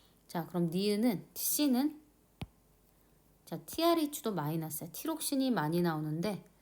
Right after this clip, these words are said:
음성 피드백으로 되돌아가서 티알에이치 조금 나오고 티에스에이치 조금 나오는데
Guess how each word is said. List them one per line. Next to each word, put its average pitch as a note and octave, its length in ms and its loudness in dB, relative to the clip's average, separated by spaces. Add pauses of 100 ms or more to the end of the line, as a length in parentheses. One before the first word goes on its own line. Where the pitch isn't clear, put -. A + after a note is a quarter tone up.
(280)
음성 A#3 360 0
피드백으로 G#3+ 580 -2
되돌아가서 F3+ 1040 2 (1300)
티알에이치 C4+ 640 0
조금 A#3+ 340 0
나오고 G#3 560 0
티에스에이치 B3+ 540 -2
조금 G#3 260 -4
나오는데 D#3+ 640 0